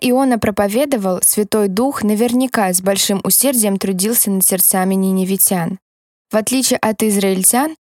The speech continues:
у ниневитян не было преимуществ испытать в своей жизни водительство и заботу Бога и знать истории об этом.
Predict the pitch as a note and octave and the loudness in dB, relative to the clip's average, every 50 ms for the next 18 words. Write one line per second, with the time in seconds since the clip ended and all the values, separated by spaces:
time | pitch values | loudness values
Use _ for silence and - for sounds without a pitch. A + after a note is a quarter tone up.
0 | _ _ _ - G#3+ A3+ A3 A3+ A3 G#3+ A3+ G#3+ - - C#4 D#4 C#4 A#3 A3+ C#4 | _ _ _ 0 2 2 4 2 2 2 2 0 0 0 2 2 2 2 2 2
1 | D4+ B3+ A#3 A3+ A3 G3+ - G#3 G3 G3 G3+ G#3 A#3+ D4 - - A3+ G3+ - - | 2 2 2 0 0 -2 -2 -2 -2 0 0 0 0 0 0 0 -2 -2 -4 -4
2 | _ - G#3 - - - G#3 G3+ - A#3 A#3 G#3+ - - - G3 G3 G3 F#3+ F#3+ | _ -2 -2 -2 -2 -4 -4 0 0 0 2 0 0 0 0 0 0 0 0 0
3 | A3+ C4+ C#4 C4 A#3+ G#3 G3 A3 A3 G3+ G#3 G3+ F#3 - - F#3 F#3 - - - | 0 0 2 0 0 0 0 0 0 0 0 0 0 -2 -2 0 -2 -2 -2 -4
4 | F3+ F3+ _ _ _ _ - G3+ F#3+ G3+ G3 F#3+ G#3+ A#3+ A#3+ - A#3 G3+ G3 G3 | -6 -6 _ _ _ _ -2 0 2 2 2 2 0 0 0 -2 -4 -2 0 0
5 | F#3 E3+ E3+ E3+ - _ _ _ _ _ _ - G#3 G3 F#3+ A3 G#3+ G#3+ - - | -2 -2 -2 -8 -10 _ _ _ _ _ _ -4 -2 0 0 0 0 0 -2 -2
6 | G3+ - - - A3+ A#3+ A#3+ A#3 A3 G3+ - G3+ F#3 F#3 F#3 F3 E3+ - E3+ E3+ | -2 -2 0 0 0 0 2 0 0 0 -2 -2 -2 -2 -2 -4 -4 -4 -6 -8
7 | F#3 | -8